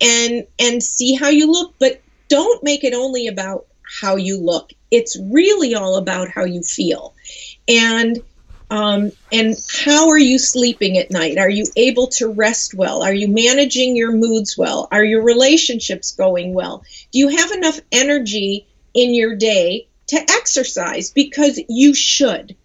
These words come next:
That's super important. Exercise and diet are not two separate things. They are one. We need to fuel our,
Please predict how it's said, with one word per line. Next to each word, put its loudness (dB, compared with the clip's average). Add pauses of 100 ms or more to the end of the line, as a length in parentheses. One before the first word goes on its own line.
(280)
That's -2
super -2
important. 0
Exercise -4
and -2
diet 0 (100)
are 2
not 0
two 2
separate -4
things. -4
They 0
are -2
one. 0 (300)
We 2
need 2
to 0
fuel 4
our, -2